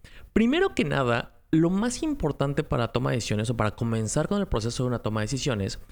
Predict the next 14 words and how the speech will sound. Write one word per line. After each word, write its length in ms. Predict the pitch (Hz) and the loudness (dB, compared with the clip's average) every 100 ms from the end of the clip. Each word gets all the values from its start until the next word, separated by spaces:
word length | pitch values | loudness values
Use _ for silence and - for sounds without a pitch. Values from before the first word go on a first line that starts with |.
| - | -4
es 120 | - | -2
tener 200 | 196 160 | 0 2
la 60 | 156 | 2
información 400 | 135 113 104 110 | 2 2 0 0
correcta. 420 | 101 101 - 98 - - - - - - - | 0 0 -6 -10 -14 -20 -20 -20 -20 -20 -2
La 120 | 123 | 0
información 960 | 139 135 147 135 135 135 160 170 240 269 - - - | 0 0 0 2 0 0 2 2 0 -6 -16 -6 -2
es 160 | 165 | 0
la 100 | 175 | 0
base 380 | 147 151 151 160 | 2 0 0 -2
de 100 | 147 | -2
cualquier 560 | - 117 113 - 123 - | 0 -2 0 -2 -2 -2
persona 680 | 135 - - 123 107 107 - | -4 -2 0 0 0 -2 -4
que, 180 | - 113 | -4 -4